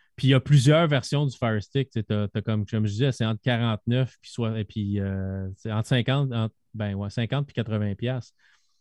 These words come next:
Le Google, euh, T V, il est, il est, je pense qu'il est quatre-vingts ou soixante, soixante-dix ou quatre-vingts. T'as vraiment pas d'option, là. T'as, t'en as comme un, là.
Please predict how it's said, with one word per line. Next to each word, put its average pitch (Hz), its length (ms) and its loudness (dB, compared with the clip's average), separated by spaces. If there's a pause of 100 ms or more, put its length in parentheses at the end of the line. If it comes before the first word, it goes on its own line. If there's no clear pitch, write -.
(360)
Le 104 540 2
Google, 131 560 6
euh, 117 260 6
T 120 240 4
V, 131 280 2
il 107 400 -2
est, 101 60 -6 (180)
il 104 320 -2
est, 101 40 -4
je - 60 -10
pense 117 180 -4
qu'il 113 120 -2
est 101 40 -4
quatre-vingts 98 520 -6
ou 98 140 -6
soixante, 107 520 -8
soixante-dix 113 640 -6
ou - 60 -20
quatre-vingts. 110 440 -4 (340)
T'as 107 100 2
vraiment 120 300 4
pas 135 160 2
d'option, 117 500 0
là. 101 120 -2
T'as, 104 200 -6
t'en 98 180 -4
as 104 80 -2
comme 104 260 0
un, 107 240 0
là. 98 120 -2